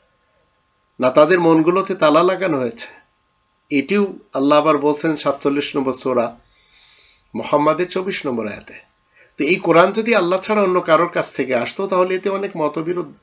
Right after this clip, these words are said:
দেখতে পেতে। তো মতবিরোধ এবং বিভেদ আমরা দেখতে পাচ্ছি হাদিসে, ফিকাতে, উসুলে, রিওয়ায়াতে, শানে নুজুলে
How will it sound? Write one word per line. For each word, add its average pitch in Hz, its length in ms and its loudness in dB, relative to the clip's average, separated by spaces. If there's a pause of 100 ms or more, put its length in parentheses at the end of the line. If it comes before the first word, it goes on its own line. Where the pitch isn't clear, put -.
(140)
দেখতে 120 340 -6
পেতে। - 320 -20 (680)
তো 143 80 -2
মতবিরোধ 233 680 4
এবং 208 280 4
বিভেদ 170 360 4
আমরা 185 240 2
দেখতে 170 320 -2
পাচ্ছি 190 260 -6
হাদিসে, 151 520 -6 (600)
ফিকাতে, - 640 -2 (540)
উসুলে, 151 580 0 (1080)
রিওয়ায়াতে, 139 840 2 (360)
শানে 139 420 0
নুজুলে 143 500 0